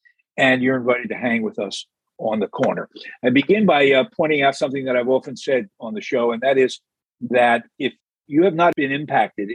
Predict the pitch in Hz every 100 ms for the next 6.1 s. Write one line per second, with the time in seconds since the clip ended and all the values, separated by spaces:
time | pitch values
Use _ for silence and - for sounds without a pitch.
0 | - - - 156 139 123 117 117 120 135
1 | 120 _ _ - 127 127 131 135 - 127
2 | 117 113 127 117 - 123 117 110 _ _
3 | _ - 135 113 135 131 113 - 120 113
4 | - - 143 - 120 - 117 123 - -
5 | 131 135 117 120 120 117 _ _ _ -
6 | 123